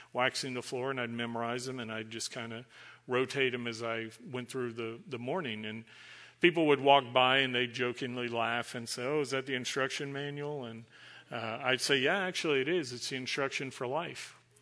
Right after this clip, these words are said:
And then I would quote them the Bible verse. And it got to the point that people would say to me,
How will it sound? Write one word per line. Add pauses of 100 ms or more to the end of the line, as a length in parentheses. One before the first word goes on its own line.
(220)
And
then
I
would
quote
them
the
Bible
verse. (320)
And
it
got
to
the
point
that
people
would
say
to
me,